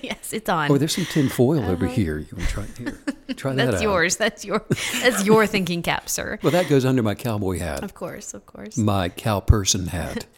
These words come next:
Speaker 1: We digress. <laughs>
Speaker 2: Very quickly, right?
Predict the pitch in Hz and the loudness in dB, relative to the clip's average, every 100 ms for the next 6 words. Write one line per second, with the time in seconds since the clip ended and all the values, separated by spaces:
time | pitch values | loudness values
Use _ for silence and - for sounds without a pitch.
0 | - 208 220 190 175 165 123 180 - - | -10 -4 -2 -2 -2 -2 -4 -4 -2 0
1 | 285 214 277 - 262 - 262 - - 269 | 2 4 2 2 -2 -2 -4 -4 -8 0
2 | 135 170 151 - 156 - 107 101 117 - | 6 6 6 8 8 8 2 6 6 6
3 | 190 | 2